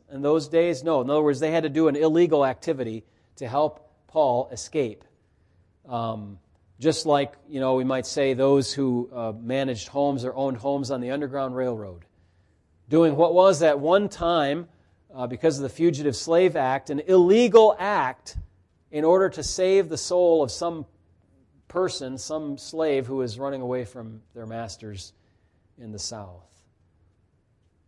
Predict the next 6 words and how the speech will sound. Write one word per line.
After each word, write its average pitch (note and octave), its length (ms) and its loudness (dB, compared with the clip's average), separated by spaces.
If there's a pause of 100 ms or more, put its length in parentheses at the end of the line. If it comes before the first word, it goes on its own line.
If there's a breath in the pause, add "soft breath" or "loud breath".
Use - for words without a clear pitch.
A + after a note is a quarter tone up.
(840)
Yeah, G#2 220 -14
that, G#2+ 120 -14
sometimes A#2+ 500 -10
that's A2+ 200 -10
very A2 220 -10
difficult. G2 560 -16